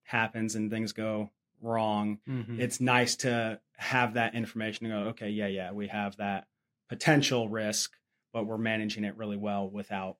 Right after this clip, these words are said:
Speaker 1: you know, these medications or whatnot." So I, like I said, a little bit of a semantic. Some people
Speaker 2: Right.
Speaker 1: say, "Yeah, no, you don't have diabetes anymore." Uh, but others, I think it's best to just say yes, but that you're not, you know, you're treating it with lifestyle,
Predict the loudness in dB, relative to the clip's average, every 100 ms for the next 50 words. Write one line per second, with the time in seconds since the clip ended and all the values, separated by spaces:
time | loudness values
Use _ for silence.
0 | _ -8 -8 -8 -8 -10 -12 -14 -16 -16
1 | -16 -16 -18 -20 _ _ -8 4 8 8
2 | 6 4 6 8 10 10 10 8 8 8
3 | 6 6 4 6 4 6 6 8 10 10
4 | 10 10 12 12 12 10 10 8 8 6
5 | 6 6 6 6 4 2 2 2 2 2
6 | 2 2 0 -4 -20 -20 -8 -4 -2 -4
7 | _ -6 -6 -4 -4 -2 -2 -2 -4 -4
8 | -6 _ _ _ -8 2 6 6 4 0
9 | 0 2 2 2 2 2 0 -2 -8 _
10 | _ -4 -2 -4 -8 -6 -4 -4 -4 -2
11 | -2 -2 -4 -4 -6 0 0 2 -2 -6
12 | -8 -8 -10 -12 -16 -18